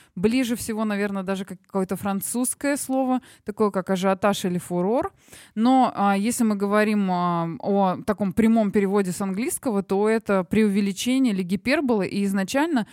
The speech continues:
он использовался, вот это слово использовалось как целенаправленный разогрев интереса аудитории к чему-либо. Если мы будем, а, уже переходить к более профессиональным терминам, которыми характеризуется хайп,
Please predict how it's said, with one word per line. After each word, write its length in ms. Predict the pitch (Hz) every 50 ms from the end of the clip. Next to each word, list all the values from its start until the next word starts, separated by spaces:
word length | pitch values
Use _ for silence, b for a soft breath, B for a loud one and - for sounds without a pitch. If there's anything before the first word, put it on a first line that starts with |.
| B B B B B
он 220 | 208 226 247 247
использовался, 580 | 233 - - - 240 233 226 220 208 175 - 202
вот 80 | 190
это 160 | 226 202 214
слово 380 | 208 - - 269 311 349 320 247
использовалось 720 | 220 - - - 254 269 262 233 226 214 202 196 190 - -
как 220 | - 226 233 -
целенаправленный 760 | - 226 202 202 202 196 180 - 208 226 240 226 214 196 190
разогрев 480 | 185 190 185 202 196 202 214 226 - 208
интереса 560 | 190 185 - 202 196 202 196 - - 185 B B B B B B
аудитории 580 | 180 185 202 196 190 202 - 254 277 254 254 208
к 80 | -
чему-либо. 680 | - - 214 214 220 226 226 214 190 165 139 131 - - B B B B B B B B B
Если 320 | 190 196 247 285 262 277
мы 160 | 254 247 240 240
будем, 400 | 226 240 226 220 240 226 - -
а, 220 | - 202 196 190
уже 240 | 190 202 190 226 233
переходить 540 | 196 - - 233 220 - - 214 208 220 202
к 40 | 202
более 220 | 190 214 214 214
профессиональным 760 | - - 202 196 - - 220 208 220 262 311 359 339 254 233
терминам, 480 | - 214 202 196 190 180 175 170 165 160
которыми 480 | - 180 175 - 196 185 185 180 180
характеризуется 840 | 170 - 196 185 175 - - 202 190 214 208 214 208 180 170 - 190
хайп, 340 | 175 - 214 226 262 302 320